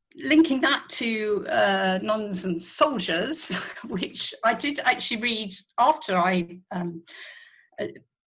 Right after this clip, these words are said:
did this transcription. And, um, she, one morning, uh, she, in, in the novel, she describes Tim's breakfast one morning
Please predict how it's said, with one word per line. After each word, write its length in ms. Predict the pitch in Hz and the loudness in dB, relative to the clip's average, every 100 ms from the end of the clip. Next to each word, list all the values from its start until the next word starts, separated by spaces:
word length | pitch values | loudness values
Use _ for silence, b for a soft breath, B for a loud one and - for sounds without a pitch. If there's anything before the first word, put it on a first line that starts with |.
| - | -14
did 180 | 196 190 | -6 -4
this 160 | 180 - | -4 -6
transcription. 1200 | 196 - 196 196 - - - - 220 220 196 202 | -4 -4 -6 -8 -8 -6 -4 -4 -4 -6 -8 -2
And, 360 | 220 214 214 - - | 0 0 -2 -6 0
um, 400 | 220 214 214 208 | 4 4 2 -4
she, 320 | - 240 220 | -4 -4 0
one 180 | 226 226 | 2 4
morning, 280 | 220 220 - | 4 0 -2
uh, 100 | 214 | -4
she, 220 | - - - _ 247 | -4 -8 -14 _ -2
in, 260 | 226 190 185 | -2 -2 -4
in 100 | 220 | -4
the 80 | 208 | 0
novel, 500 | 208 202 196 196 190 | 0 2 2 2 0
she 260 | - 214 190 | -2 -4 -4
describes 640 | 190 - 196 185 185 - | -4 -4 0 0 0 -4
Tim's 480 | - 196 185 175 - | -4 0 2 0 0
breakfast 580 | 240 - - 185 - 170 | -2 -2 -4 -8 -8 -8
one 180 | 165 160 | -6 -2
morning 500 | 156 156 196 226 | -2 -2 -2 -4